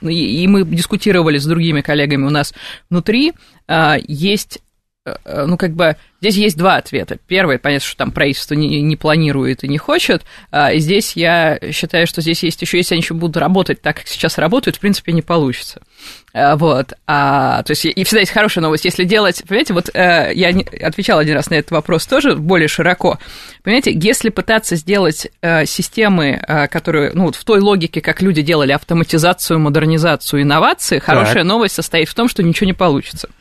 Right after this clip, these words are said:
Speaker 1: Да?
Speaker 2: Так, а как,
Speaker 1: Понимаете?
Speaker 2: как,
Speaker 1: Потому
Speaker 2: как
Speaker 1: что они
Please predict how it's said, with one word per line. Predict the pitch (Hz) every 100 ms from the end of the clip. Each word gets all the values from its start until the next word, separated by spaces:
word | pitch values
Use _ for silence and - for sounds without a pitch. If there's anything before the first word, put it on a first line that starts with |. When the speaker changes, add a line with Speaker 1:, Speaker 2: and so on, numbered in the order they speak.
| _ _ _ _ _ _ _ _ _ -
Speaker 1:
Да? |
Speaker 2:
Так, | 170 123 -
а |
как, | 160 131
Speaker 1:
Понимаете? | 185 190 180 -
Speaker 2:
как, | 143 165
Speaker 1:
Потому | 254 269
Speaker 2:
как |
Speaker 1:
что |
они | 294